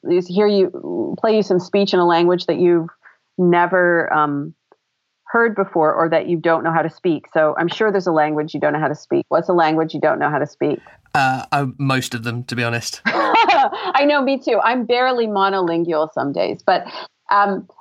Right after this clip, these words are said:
Speaker 1: but, you know, so let's say Mandarin Chinese. Can you speak Mandarin Chinese?
Speaker 2: I cannot speak Mandarin, no.
Speaker 1: Okay, great.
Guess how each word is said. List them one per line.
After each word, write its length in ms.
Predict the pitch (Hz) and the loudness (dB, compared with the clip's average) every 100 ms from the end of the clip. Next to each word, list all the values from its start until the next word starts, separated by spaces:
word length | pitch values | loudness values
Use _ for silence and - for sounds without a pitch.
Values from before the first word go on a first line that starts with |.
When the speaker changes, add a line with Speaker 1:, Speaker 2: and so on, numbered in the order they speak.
| _ | _
Speaker 1:
but, 240 | 269 254 - | -2 -2 -4
you 120 | 269 | -2
know, 100 | 262 233 | 0 2
so 200 | 269 254 | 2 2
let's 220 | 262 262 | 0 0
say 120 | 262 | 0
Mandarin 540 | 226 185 190 185 175 | 4 4 4 4 2
Chinese. 520 | 175 160 160 151 147 - | 2 0 2 2 0 0
Can 160 | 180 | 2
you 60 | 180 | 2
speak 300 | 180 190 185 | 2 -2 0
Mandarin 420 | 156 160 147 147 | 0 2 2 0
Chinese? 420 | - 147 143 180 - | -2 -2 -2 -4 -6
Speaker 2:
I 100 | 139 | -6
cannot 340 | 135 131 135 - | -2 -2 -2 -4
speak 200 | - 123 | -6 -4
Mandarin, 400 | 127 117 117 117 | -4 -2 -4 -4
no. 180 | 117 113 _ 175 | -8 -10 _ -2
Speaker 1:
Okay, 240 | 180 180 | 0 -2
great. 260 | - 139 | 0 0